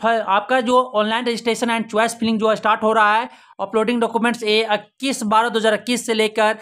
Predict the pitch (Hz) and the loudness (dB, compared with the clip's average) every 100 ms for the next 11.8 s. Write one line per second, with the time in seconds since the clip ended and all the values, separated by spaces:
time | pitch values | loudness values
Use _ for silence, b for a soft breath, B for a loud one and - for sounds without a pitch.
0 | B _ - 220 185 269 240 220 233 220 | B _ -4 -2 0 -2 0 0 0 0
1 | 220 214 208 226 220 - 208 185 156 - | 0 0 0 -4 -6 -6 -6 -2 -4 -4
2 | _ _ _ _ _ - 233 269 294 - | _ _ _ _ _ -8 -4 -2 -4 -8
3 | _ _ 185 190 220 269 214 226 240 214 | _ _ -6 -4 -2 -2 2 2 2 0
4 | 208 226 220 220 220 214 226 226 226 220 | 0 0 0 0 0 -4 -2 -2 -2 -2
5 | 208 233 220 214 220 214 208 240 254 b | -4 -6 -8 -4 -2 -2 0 -2 -4 b
6 | b b 185 220 220 220 233 220 226 214 | b b -2 2 0 0 -2 -4 -4 -2
7 | 233 220 202 214 208 226 220 208 202 208 | -2 -2 -2 0 2 2 0 0 -2 0
8 | 214 247 - _ _ 190 220 220 240 262 | 0 0 -4 _ _ -2 0 0 0 0
9 | - 208 208 247 220 233 226 240 233 226 | 0 -4 -4 -4 -2 -2 0 2 2 0
10 | 247 240 226 214 226 214 202 190 240 208 | -2 -4 -2 -2 -2 -4 -4 -2 -2 -2
11 | 208 220 226 208 208 208 233 | -2 0 0 0 0 -2 -4